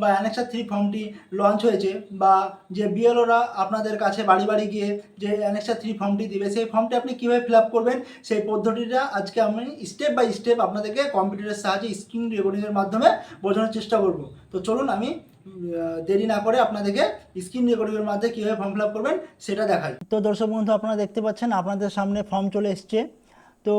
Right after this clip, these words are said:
যে অ্যানেক্সার থ্রি ফর্ম দেখতে পাচ্ছেন, যে ইনুমারেশন ফর্ম অ্যানেক্সার থ্রি ফর্ম, বিএলও অফিসাররা, যে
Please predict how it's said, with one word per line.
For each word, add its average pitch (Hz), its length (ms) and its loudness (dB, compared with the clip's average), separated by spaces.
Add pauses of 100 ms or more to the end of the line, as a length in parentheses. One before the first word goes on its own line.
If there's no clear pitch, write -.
(720)
যে 208 120 4 (640)
অ্যানেক্সার 220 440 -2
থ্রি 214 100 0 (120)
ফর্ম 208 180 2 (100)
দেখতে 196 220 -6
পাচ্ছেন, 208 320 -2
যে 208 140 0
ইনুমারেশন 214 460 -2
ফর্ম 208 160 -2
অ্যানেক্সার 196 360 -4
থ্রি 208 160 -4
ফর্ম, 208 160 -2 (180)
বিএলও 214 380 0 (100)
অফিসাররা, 202 520 -4
যে 196 60 0